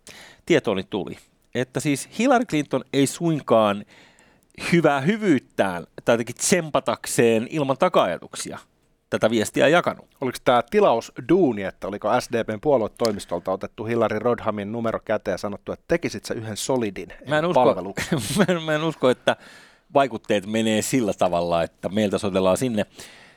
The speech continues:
Speaker 1: vaan, äh, totta kai olosuhteet olivat mitä mainioimmat Hilarille tähän, koska hänellä alkaa, tarkemmin sanottuna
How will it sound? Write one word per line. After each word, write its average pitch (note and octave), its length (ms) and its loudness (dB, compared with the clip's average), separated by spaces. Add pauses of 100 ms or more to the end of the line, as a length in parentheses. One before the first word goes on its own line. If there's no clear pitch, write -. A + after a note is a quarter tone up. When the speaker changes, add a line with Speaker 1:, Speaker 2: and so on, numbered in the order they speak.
(260)
Speaker 1:
vaan, D#3 300 0 (380)
äh, F#2+ 60 -8 (300)
totta G#3 180 -4
kai G#2 260 0 (320)
olosuhteet E3 580 0
olivat F2+ 400 -2
mitä G2+ 180 -6
mainioimmat G2 560 -2
Hilarille F2 340 2 (100)
tähän, G2+ 260 0 (200)
koska - 420 -2 (120)
hänellä G#3+ 480 2
alkaa, C3+ 580 2 (540)
tarkemmin G#2 300 0
sanottuna G#2+ 380 -2